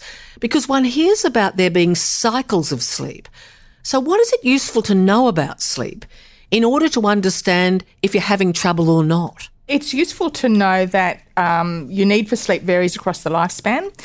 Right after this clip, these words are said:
Speaker 2: So this, the amount of sleep you need when you're sixteen is different to the amount of sleep that you need when you're sixty-six.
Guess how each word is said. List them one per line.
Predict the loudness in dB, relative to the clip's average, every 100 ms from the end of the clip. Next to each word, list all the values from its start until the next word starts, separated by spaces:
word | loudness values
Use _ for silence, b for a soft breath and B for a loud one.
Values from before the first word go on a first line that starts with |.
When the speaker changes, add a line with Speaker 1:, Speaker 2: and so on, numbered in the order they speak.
| B B
Speaker 2:
So | -4 0 0
this, | 2 -2 -4 -4
the | 0
amount | 2 0
of |
sleep | -2 -2 -2
you | 0
need | 0 0 -2
when | -2 0
you're | 0 0 0 -4
sixteen | -6 -10 -4 -2 0 -2
is | -2 -6
different | -4 -6 -4 -6 -6
to | -6 -2
the | 2
amount | 2 0
of |
sleep | -2 -4 -2
that | -2
you | -2 0
need | 0 -2
when | -2 -6
you're |
sixty-six. | -6 -8 -8 -8 -8 -8 -12